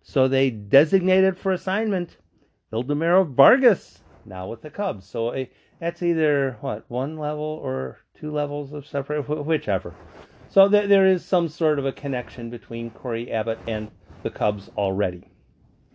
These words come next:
So, drafted in twenty seventeen, he went to Eugene in his draft season, which, of course, college players are not going to be doing anymore, probably.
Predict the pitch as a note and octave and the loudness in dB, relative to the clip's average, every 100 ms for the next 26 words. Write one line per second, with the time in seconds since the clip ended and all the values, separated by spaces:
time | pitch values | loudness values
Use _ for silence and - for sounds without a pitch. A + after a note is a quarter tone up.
0 | _ _ _ _ - - - A#3 A3 F3 | _ _ _ _ -20 -20 2 8 8 6
1 | E3 _ - _ - D#3+ F#3+ A3+ G3+ F#3+ | 0 _ -20 _ -2 0 0 -4 -6 -4
2 | G#3+ E3+ D3+ F#3 - D#3 C3 - B2+ G#2+ | -6 -6 -6 -6 -4 -4 -6 -8 -6 -6
3 | B2+ - - _ _ - D#3 D3+ D#3 - | -10 -14 -20 _ _ -6 0 0 0 -4
4 | - C#3+ C#3 B2+ _ _ _ B2+ D3 G3 | 0 2 2 -2 _ _ _ -4 0 0
5 | F3+ F3+ D#3 D#3+ F#3+ - D3+ D#3 D3+ - | 2 2 2 0 -4 -6 -4 -4 -6 -2
6 | D#3 E3 - - - - F3+ C#3+ A#2 C3 | 0 0 -2 -14 -14 -8 -4 -4 0 0
7 | F#3+ G3 - - - - C4 - - - | -2 -8 -16 -20 -2 4 4 2 -20 -20
8 | _ E3+ - C3+ C#3 - - - A#2 A#2+ | _ -18 -6 -6 -6 -10 -16 -10 -10 -12
9 | - A#2 A2+ B2+ B2 A2 A2+ - A#2 A#2 | -8 -6 -4 -6 -8 -6 -6 -6 -6 -6
10 | A2+ B2 G#2+ A2+ A2 G2+ C#3+ F3 F3+ C3 | -6 -8 -4 -4 -4 0 2 4 2 0
11 | B2+ - B2 A#2+ G#2+ G#2 G#2 - _ _ | -2 0 0 2 0 0 -2 -6 _ _
12 | _ - - - - F3 E3+ B2+ A#2+ B2 | _ -20 -20 -6 2 4 4 2 0 -2
13 | F3 | -4